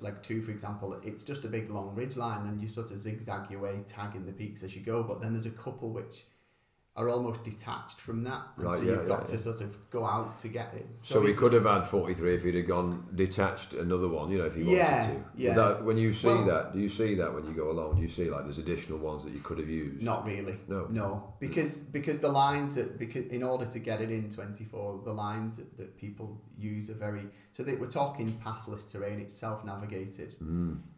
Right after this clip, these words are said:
Speaker 1: Um, you, you're carrying your own food and water, or at least your support crew are.
Speaker 2: Yeah, yeah, yeah.
Speaker 1: Um, and so there's optimal lines. Um, if you start to deviate from these lines, then the distance goes up exponentially.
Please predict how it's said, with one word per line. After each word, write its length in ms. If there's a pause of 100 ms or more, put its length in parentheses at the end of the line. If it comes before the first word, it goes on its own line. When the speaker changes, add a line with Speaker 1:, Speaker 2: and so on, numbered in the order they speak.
Speaker 1:
Um, 420 (200)
you, 240
you're 160
carrying 460
your 160
own 200
food 260
and 100
water, 340
or 160
at 60
least 180
your 80
support 460
crew 180
are. 260 (160)
Speaker 2:
Yeah, 120
yeah, 340 (180)
yeah. 100 (220)
Speaker 1:
Um, 240 (440)
and 160
so 240
there's 220
optimal 580
lines. 760 (240)
Um, 420
if 180
you 80
start 340
to 60
deviate 460
from 140
these 160
lines, 340
then 180
the 60
distance 480
goes 300
up 140
exponentially. 760